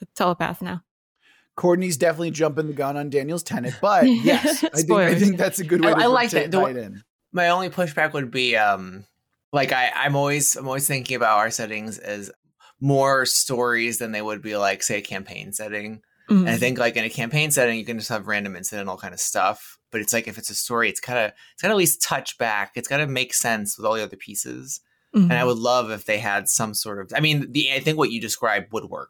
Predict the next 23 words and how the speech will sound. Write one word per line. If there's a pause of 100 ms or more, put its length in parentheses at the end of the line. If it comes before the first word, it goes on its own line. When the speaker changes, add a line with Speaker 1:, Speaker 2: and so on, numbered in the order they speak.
Speaker 3:
because
it's
tied
to
the
angels.
The
angels
are
somehow
tied
to
the
God
Forge, (120)
Speaker 2:
Mm.
Speaker 3:
which
would
be
cool.
Um,
but
I,